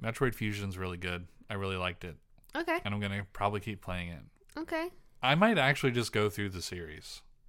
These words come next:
Speaker 2: Okay.
Speaker 1: Become a true fan. Then I know everyone's pain when they had to wait, like, fifteen years for a new <laughs> Metroid game. <laughs> 'Cause if you think about it, Dread was the first,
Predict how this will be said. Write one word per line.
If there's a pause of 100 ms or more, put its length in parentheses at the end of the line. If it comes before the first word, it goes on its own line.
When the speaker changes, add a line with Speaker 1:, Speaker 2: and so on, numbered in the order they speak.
(180)
Speaker 2:
Okay. (680)
Speaker 1:
Become
a
true
fan. (760)
Then
I
know
everyone's
pain
when
they
had
to
wait,
like, (360)
fifteen
years
for
a
new
<laughs>
Metroid
game. (140)
<laughs> (840)
'Cause
if
you
think
about
it, (1300)
Dread
was
the
first,